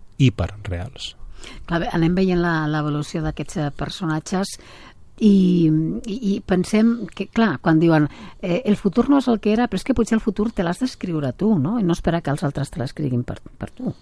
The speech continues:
Speaker 1: Sí, o potser deixar de pensar en clau futur i pe-, i pensar en clau present.
Speaker 2: Viure més el moment present, clar.
Speaker 1: Sí, sí.
Speaker 2: I no, no viure del passat,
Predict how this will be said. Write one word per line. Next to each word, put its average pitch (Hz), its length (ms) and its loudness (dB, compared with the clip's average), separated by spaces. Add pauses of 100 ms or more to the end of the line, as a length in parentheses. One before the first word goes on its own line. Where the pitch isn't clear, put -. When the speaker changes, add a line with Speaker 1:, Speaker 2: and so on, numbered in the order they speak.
(340)
Speaker 1:
Sí, 98 400 0
o 127 100 2
potser 110 300 2
deixar 113 160 2
de 117 80 2
pensar 107 260 0
en 104 60 -2
clau 104 140 2
futur 110 340 0
i 120 60 0
pe-, 98 260 -2
i 95 60 -4
pensar 92 320 -2
en 87 40 -4
clau 92 180 -2
present. 80 420 -6 (340)
Speaker 2:
Viure 170 420 2
més 156 160 4
el 170 120 0
moment 147 280 0
present, 143 460 -2
clar. 139 220 -4 (480)
Speaker 1:
Sí, - 160 -10
sí. - 20 -6 (320)
Speaker 2:
I 208 140 6
no, 151 880 4
no 165 1040 -2
viure 180 260 8
del 165 140 4
passat, 170 460 -2